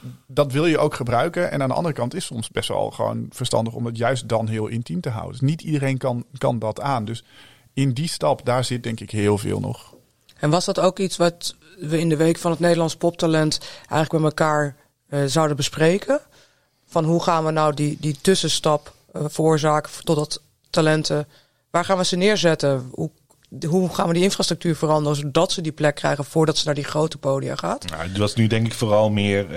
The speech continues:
Speaker 3: eh, hoe kunnen we in deze toch wel wat moeizame tijden nog het talent dat, eh,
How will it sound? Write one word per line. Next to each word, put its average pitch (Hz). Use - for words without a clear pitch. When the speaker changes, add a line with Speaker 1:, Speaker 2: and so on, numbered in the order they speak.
Speaker 3:
eh, 95
hoe 107
kunnen 104
we 101
in 101
deze 98
toch 104
wel 101
wat 95
moeizame 95
tijden 90
nog 92
het -
talent 95
dat, 92
eh, 92